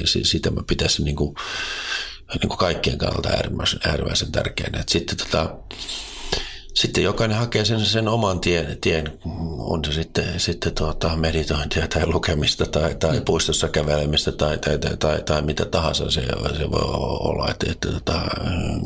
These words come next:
Speaker 1: teatterissa käyntiä tai oopperasta, mitä
Speaker 2: Mm.
Speaker 1: eri, erilaisilla ulkoisilla impulssilla tietysti pystyy niin, sy-, sy-,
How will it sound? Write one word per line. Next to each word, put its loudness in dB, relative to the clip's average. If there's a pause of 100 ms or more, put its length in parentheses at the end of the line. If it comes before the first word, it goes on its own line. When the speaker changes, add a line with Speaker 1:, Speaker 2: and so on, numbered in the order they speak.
(240)
Speaker 1:
teatterissa 2
käyntiä 2
tai 2
oopperasta, 0
mitä 2
Speaker 2:
Mm. 2
Speaker 1:
eri, 4
erilaisilla 4 (1160)
ulkoisilla 2
impulssilla 2
tietysti 0
pystyy 2
niin, 0 (500)
sy-, 0
sy-, 0